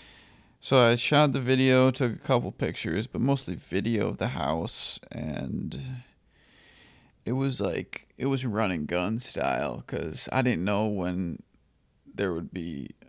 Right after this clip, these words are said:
anybody coming. So I didn't want, I don't know, I didn't wanna make him look bad, or I didn't, I didn't wanna just, I just didn't wanna run into people. So I really just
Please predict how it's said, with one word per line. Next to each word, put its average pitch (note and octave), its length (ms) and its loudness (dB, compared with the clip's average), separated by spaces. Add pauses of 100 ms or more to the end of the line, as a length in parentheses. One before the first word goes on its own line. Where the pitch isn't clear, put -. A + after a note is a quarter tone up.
(100)
anybody D#2 400 -6
coming. - 540 -6 (400)
So - 180 -6
I F2 60 2
didn't G2+ 180 -2
want, F2+ 320 -2 (1900)
I C#3+ 100 4
don't G#2+ 100 0
know, G2 80 -4
I G#2 80 4
didn't B2 200 4
wanna F#2+ 200 0
make E2+ 200 -4
him C#3+ 220 8
look C#3 200 6
bad, C3+ 460 8
or G#2+ 120 6
I B2+ 100 8
didn't, A#2+ 200 4
I C#3+ 100 6
didn't A#2+ 160 4
wanna G#2+ 220 2
just, F#2+ 380 -6
I B2+ 60 4
just C3 180 -2
didn't G#2+ 180 0
wanna F2+ 200 0
run E2 180 0
into D2+ 180 -2
people. B1+ 460 -6
So E2 280 0
I C#2 80 2
really F#2+ 320 0
just - 500 -6